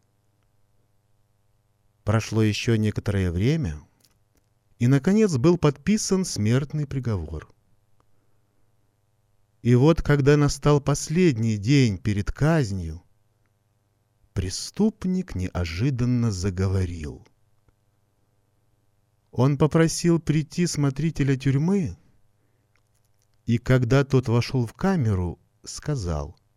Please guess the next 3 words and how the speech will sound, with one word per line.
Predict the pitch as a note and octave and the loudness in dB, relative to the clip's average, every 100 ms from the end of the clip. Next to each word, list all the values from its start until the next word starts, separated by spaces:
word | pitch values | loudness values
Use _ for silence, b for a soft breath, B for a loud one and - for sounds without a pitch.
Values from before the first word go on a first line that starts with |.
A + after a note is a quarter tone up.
| _ _ _ _ _ _ _ _ _ _ _ _ _ _ _ _ _ _ _ _ | _ _ _ _ _ _ _ _ _ _ _ _ _ _ _ _ _ _ _ _
"Благоволите | E2 G2+ G#2 A2 A#2+ B2+ C#3+ B2 | 0 0 2 2 4 4 0 -2
исполнить | A2+ - - E3+ D#3 B2 - | -6 -6 0 2 4 0 -2
просьбу | - A#2+ C#3+ B2 A#2 A#2+ A2+ | 0 2 2 0 -2 -2 -4